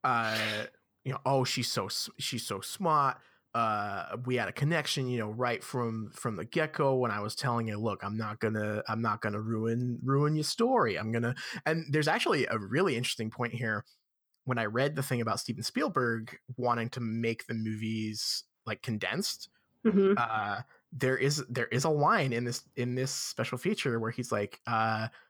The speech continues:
Speaker 1: you know, "If you're gonna make Harry Potter, you're not gonna, you, you can't, uh,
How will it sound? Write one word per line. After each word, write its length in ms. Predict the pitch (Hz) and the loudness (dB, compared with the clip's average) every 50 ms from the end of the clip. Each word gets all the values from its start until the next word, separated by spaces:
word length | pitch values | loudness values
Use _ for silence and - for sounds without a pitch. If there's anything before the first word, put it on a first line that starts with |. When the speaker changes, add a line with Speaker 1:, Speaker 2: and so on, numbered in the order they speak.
| _ _ _ _ _ _ | _ _ _ _ _ _
Speaker 1:
you 140 | - 120 113 | -2 0 0
know, 140 | 101 95 98 | 2 0 0
"If 120 | 120 - | -2 -2
you're 80 | 117 110 | -2 0
gonna 220 | 120 131 147 135 | 0 0 0 0
make 240 | 117 113 127 139 135 | 0 0 0 0 0
Harry 240 | - - 113 107 113 | -2 -2 -2 -2 -2
Potter, 440 | - - - 123 151 151 127 120 - - - - - - | -2 -2 0 0 2 2 0 -2 -4 -6 -12 -12 -4 -2
you're 120 | 139 175 | 0 2
not 200 | 247 262 180 - | 2 0 0 0
gonna, 400 | 147 135 131 123 120 113 107 - - | 0 0 2 2 2 2 0 0 -2
you, 180 | 131 139 147 139 131 127 | -2 -4 -4 -4 -6 -8
you 80 | 180 202 | -8 -8
can't, 380 | - - 262 254 196 139 - - _ _ _ _ _ _ _ _ - | -4 -2 0 2 2 2 0 -4 _ _ _ _ _ _ _ _ 0
uh, 400 | 120 117 110 104 98 95 82 69 | 2 2 4 4 2 2 0 -2